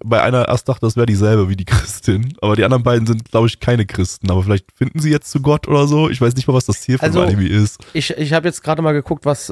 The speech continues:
Speaker 2: hier der Producer, was die sonst noch so gemacht haben, Avex Entertainment. <laughs> Da ist dann halt sowas wie School Dates dabei. Ich glaube, jetzt alles so christlich ist das nicht.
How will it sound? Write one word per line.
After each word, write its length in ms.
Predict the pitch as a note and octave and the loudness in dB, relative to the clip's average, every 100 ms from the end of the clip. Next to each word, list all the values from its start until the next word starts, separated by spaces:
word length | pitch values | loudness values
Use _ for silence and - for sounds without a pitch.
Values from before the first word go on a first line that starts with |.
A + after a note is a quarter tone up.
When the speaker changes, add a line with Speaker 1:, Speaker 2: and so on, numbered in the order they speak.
| A2 | -4
Speaker 2:
hier 720 | C3+ C#3+ C#3+ C3+ C#3 C#3 C3+ | 0 2 4 4 2 2 0
der 480 | C3 C3 C3 C3 B2+ | 0 2 2 2 0
Producer, 600 | - B2 C3 D#3 - D3 | -4 -4 -2 -2 2 2
was 160 | C3+ | 2
die 100 | - | 0
sonst 240 | A#2+ C#3+ - | -2 -2 -2
noch 80 | F3 | -2
so 160 | F3 | -2
gemacht 380 | E3 E3 D#3+ - | 0 0 -2 -2
haben, 260 | E3 E3 D#3 | 0 0 2
Avex 300 | D#3 D3+ - | 0 0 -2
Entertainment. 640 | C#3+ C3+ D3+ D3+ D#3 - - - _ _ _ - | -4 -2 0 2 0 -4 -14 -20 _ _ _ -8
<laughs> 100 | B2 - D3+ - | -6 -4 -4 -2
Da 60 | |
ist 200 | C#3+ C#3 | -2 0
dann 180 | D3+ C#3 | 0 2
halt 160 | C3+ B2+ | 0 0
sowas 240 | B2 C3+ | 0 -2
wie 80 | C3 | -4
School 300 | - C#3 D#3 | -6 -2 2
Dates 240 | C#3 A#2 | 2 2
dabei. 380 | - A2 A2 G#2+ - - - _ | 0 0 0 0 -4 -16 -20 _
Ich 160 | - - | -18 -6
glaube, 400 | A#2+ A#2+ G3+ G3 | 2 4 4 2
jetzt 140 | D#3 | 0
alles 300 | D#3 F3+ - | 0 0 -2
so 100 | - | -6
christlich 400 | D#3+ F3 - D#3+ | -4 -2 0 0
ist 180 | D#3 C#3+ | 0 0
das 140 | D3+ B2 | -2 0
nicht. 420 | A#2 A2 - | 0 0 -6